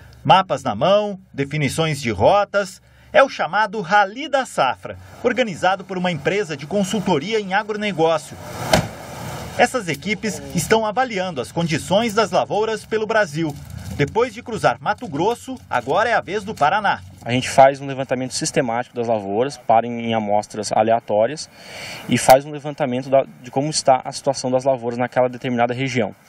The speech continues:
Speaker 2: Nós também fazemos entrevistas com produtores, é, visitas, eventos, é, tudo pra levantar um número de safra regional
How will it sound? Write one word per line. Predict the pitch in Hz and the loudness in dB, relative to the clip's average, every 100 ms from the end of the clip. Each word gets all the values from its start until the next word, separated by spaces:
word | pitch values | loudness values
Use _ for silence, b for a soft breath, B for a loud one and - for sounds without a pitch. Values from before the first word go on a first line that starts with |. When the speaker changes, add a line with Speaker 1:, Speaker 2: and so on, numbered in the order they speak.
| B B | B B
Speaker 2:
Nós | 120 - | -2 0
também | 127 135 | 0 0
fazemos | 131 127 127 | -2 -2 -2
entrevistas | 127 120 120 117 - | -2 -2 -2 -2 -4
com | - | -6
produtores, | 117 117 98 - 117 151 151 147 - B B B B | -4 -6 -6 -2 0 2 0 -6 -14 B B B B
é, | - 110 107 104 | 2 2 2 0
visitas, | 104 107 98 127 156 - 151 - - - - | 0 0 0 0 0 0 -2 -2 -8 -12 -2
eventos, | 117 104 117 131 156 165 - - B B B B | -2 0 -2 -2 -4 -6 -6 -12 B B B B
é, | 120 117 | 4 4
tudo | 151 175 | -2 0
pra | 175 165 | 2 2
levantar | 160 147 156 143 151 | 0 -4 -4 -4 -2
um | 147 | 0
número | 143 139 | -2 -2
de | |
safra | - 131 - | 2 2 2
regional | 127 139 147 131 117 127 156 | -4 -4 -2 0 2 2 0